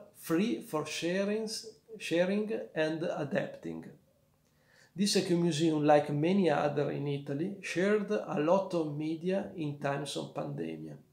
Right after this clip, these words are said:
Help institution to plan. Now we are in the south of Italy, in Puglia region, with a beautiful rural landscape. Here, ecomuseums realize many parish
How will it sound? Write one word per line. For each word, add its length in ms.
Help 480
institution 880
to 120
plan. 580
Now 240
we 280
are 300
in 160
the 100
south 440
of 180
Italy, 640
in 140
Puglia 420
region, 580
with 180
a 320
beautiful 800
rural 640
landscape. 760
Here, 420
ecomuseums 760
realize 600
many 540
parish 400